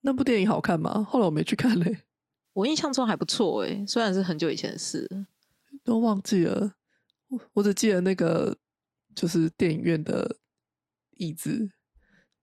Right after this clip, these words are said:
Speaker 1: 对，就记得这个而已。
Speaker 2: <laughs>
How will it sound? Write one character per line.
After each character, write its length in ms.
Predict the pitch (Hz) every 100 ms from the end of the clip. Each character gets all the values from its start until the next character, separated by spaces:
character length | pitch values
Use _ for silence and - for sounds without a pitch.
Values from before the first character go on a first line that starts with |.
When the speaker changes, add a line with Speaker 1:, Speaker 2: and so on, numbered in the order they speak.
| _ - - -
Speaker 1:
对， 140 | - -
就 100 | 185
记 180 | 190 196
得 100 | 165
这 120 | -
个 140 | -
而 80 | -
已。 100 | 190 - _ _ _ _ -
Speaker 2:
<laughs> 600 | 160 226 226 180 185